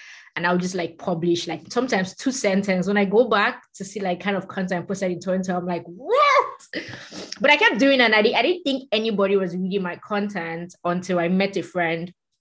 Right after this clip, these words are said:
um, who was like, "Oh, I read your content. I read your blog. It's very nice." I'm like, "Oh, okay, somebody else is reading it." And so he introduced me to his friend who was a Google Student Ambassador at that time in Unibe, University of Benin.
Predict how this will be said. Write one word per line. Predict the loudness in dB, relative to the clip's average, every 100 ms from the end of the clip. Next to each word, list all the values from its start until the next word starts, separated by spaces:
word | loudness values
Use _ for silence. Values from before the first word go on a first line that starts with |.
| _ _ _ _
um, | -2 2
who | 4
was | 2
like, | 0 0
"Oh, | 2 4
I | 2 -2
read | -2
your | 0 -2
content. | -4 -10 -6 -6 -6
I |
read | -6 -6
your | -4
blog. | -6 -4 -4
It's | -4
very | -4 -2 -2
nice." | 0 0
I'm | 0
like, | -4 -4
"Oh, | 0 0
okay, | 0 -2
somebody | -2 -2 -2
else | -2 -4
is | -8
reading | -8 -6 -4
it." | -6 -10 -20 -20 -20 -10 -2
And | 2
so | 4
he | 2
introduced | 0 0 0
me | 0
to | 0
his | -2 -4
friend | -4 0 0 -2
who | -2
was | -2 -2 -6
a |
Google | -6 -4 -4
Student | -4 -4 -4
Ambassador | -6 -6 -6 -4
at | -2
that | -2 -6
time | -6 -8 -6 -8
in | -8 -8
Unibe, | -4 -4 -4 -6
University | -6 -6 -6 -6
of | -6 -8
Benin. | -8 -6 -8 -10